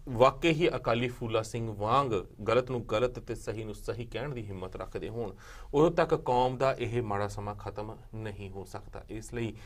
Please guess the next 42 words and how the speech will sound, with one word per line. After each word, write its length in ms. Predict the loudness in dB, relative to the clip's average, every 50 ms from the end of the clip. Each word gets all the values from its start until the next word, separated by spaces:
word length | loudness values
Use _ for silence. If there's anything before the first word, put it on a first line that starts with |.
| -16 -16 -16 -4
ਸਾਰੀ 260 | 4 6 8 8 8
ਦੀ 140 | 6 4 2
ਸਾਰੀ 220 | 2 4 4 4
ਸਿੱਖ 200 | 2 0 -4 -2
ਕੌਮ 220 | 0 0 0 0
ਨੂੰ 100 | 0 -2
ਚਾਹੀਦਾ 300 | -2 -2 -2 -2 0 0
ਹੈ 60 | 0 0
ਕਿ 160 | -2 -4 -4
ਆਪਣੀਆਂ 240 | -4 -6 -6 -6 -8
ਸਰਮੋਰ 380 | -6 -6 -6 -2 0 0 0 0
ਜਥੇਬੰਦੀਆਂ 640 | 0 0 0 0 0 -2 -2 -2 -2 -2 -2 -2 -6 -10 -16 -16 -12 -4 2 4
ਅਜਿਹੇ 260 | 4 6 6 6 6
ਹੱਥ 300 | 4 6 2 2 2 0
ਠੋਕਿਆਂ 380 | -4 -2 -2 -2 0 -2 -4 -2
ਤੋਂ 100 | -2 -2
ਜਲਦ 220 | 0 0 0 0
ਤੋਂ 120 | 0 -4 0
ਜਲਦ 280 | 2 4 2 4 2
ਆਜ਼ਾਦ 420 | 0 -2 -2 -2 2 2 2 2 2
ਕਰਵਾਈਆਂ 380 | 0 -2 -2 0 0 -2 -2
ਜਾਣ, 340 | 2 4 4 4 4 2 -2 -4 -8 -14 -16 -16 -14 -10 -4
ਜੋ 320 | 4 8 10 10 10 10
ਕੋਈ 280 | 8 8 8 10 10 10
ਵੀ 420 | 8 8 8 8 8 8 6 6 4 0
ਡਿਸੀਜਨ 500 | 0 0 -2 -2 -2 -2 0 2 2 2
ਲੈਂਦੇ 300 | 4 4 2 4 2 2
ਨੇ 160 | 2 2 0
ਤਾਂ 240 | 2 2 2 2 2
ਕਿਸੇ 260 | 2 -2 -4 -2 -2
ਨਾ 120 | -2 -2 -2
ਕਿਸੇ 240 | -4 -4 -4 -2
ਦੇ 120 | 0 0 0
ਦਬਾਅ 340 | 0 0 0 2 2 0 0
ਦੇ 120 | -2 -2
ਵਿੱਚ 200 | -4 -4 -6 -8 -6 -2
ਆ 120 | -4 -4
ਕੇ 160 | -2 -4 -4
ਲੈਂਦੇ 240 | -4 -4 -4 -6 -4
ਨੇ। 140 | -6 -6 -8 -8 -14 -18 -16 -4 4
ਤੇ 120 | 4 4 6
ਹੁਣ 300 | 6 2 2 2 0